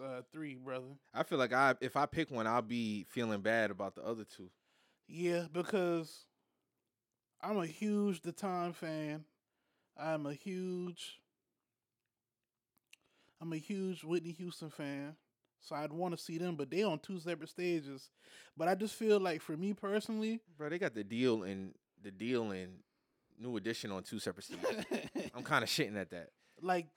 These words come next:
Speaker 1: stage three, I just feel like you get a lot of bang for your buck, though, from front to back. You got Cameo.
Speaker 2: That's an easy pick.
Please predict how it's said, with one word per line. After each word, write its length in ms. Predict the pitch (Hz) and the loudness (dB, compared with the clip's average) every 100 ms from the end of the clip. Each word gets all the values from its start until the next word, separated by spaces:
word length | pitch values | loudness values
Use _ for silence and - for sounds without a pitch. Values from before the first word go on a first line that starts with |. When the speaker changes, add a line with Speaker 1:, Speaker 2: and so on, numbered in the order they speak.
| - | -12
Speaker 1:
stage 520 | - 233 254 240 - | 2 6 6 4 2
three, 360 | 240 285 254 | 4 6 6
I 100 | 165 | 4
just 140 | 196 - | 4 4
feel 100 | 208 | 4
like 60 | 185 | 4
you 80 | |
get 160 | 196 185 | 2 2
a 60 | 147 | 4
lot 180 | 165 | 6
of 140 | 147 131 | 6 6
bang 240 | 160 165 | 2 2
for 120 | - | 0
your 160 | 147 127 | -2 -2
buck, 300 | 120 156 135 135 | 2 2 2 -2
though, 260 | 123 123 120 _ _ - | -6 -6 -12 _ _ -10
from 220 | - 165 | -4 -4
front 340 | - 202 175 | 0 2 2
to 60 | 156 | 0
back. 320 | 143 156 123 - _ - | 6 6 6 -4 _ -4
You 100 | 196 | 4
got 200 | 160 147 | 4 4
Cameo. 640 | - 196 196 208 202 214 240 | -4 -2 0 4 4 4 2
Speaker 2:
That's 160 | 339 | 0
an 80 | 160 | 0
easy 280 | 156 208 208 | 0 2 4
pick. 320 | 202 233 185 | 8 6 6